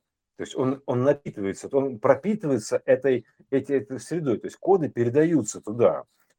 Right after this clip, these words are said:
То есть примерно так. То есть раз-, разделение, коды разделения передаются туда. И вот и он начинает переживать. То есть, и вот, значит, и когда он начинает переживать, начинается жизнь.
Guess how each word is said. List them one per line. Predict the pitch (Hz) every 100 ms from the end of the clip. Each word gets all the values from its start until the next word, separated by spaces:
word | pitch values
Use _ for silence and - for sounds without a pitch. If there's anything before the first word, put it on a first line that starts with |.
| _
То | 98
есть | 85 -
примерно | 110 117 113 131
так. | 123 87 - _ _ _ _
То | 110
есть | 104 -
раз-, | 107 107
разделение, | 127 107 104 139 123 90
коды | 147 123
разделения | 104 90 151 220 127
передаются | 107 104 110 - 110
туда. | 147 131 90 - _ _ _ 107
И |
вот | 123 -
и | 147
он | 147
начинает | 160 156 151 135
переживать. | 143 147 127 180 175 104 - - _
То | 98
есть, | 87 - -
и | 120
вот, | 208 208 113
значит, | 104 - 120
и |
когда | 107 143
он | 139
начинает | 110 139 -
переживать, | 135 117 104 123 127 _ _ - 202 233 - _ -
начинается | - 107 151 151 139
жизнь. | 143 185 113 76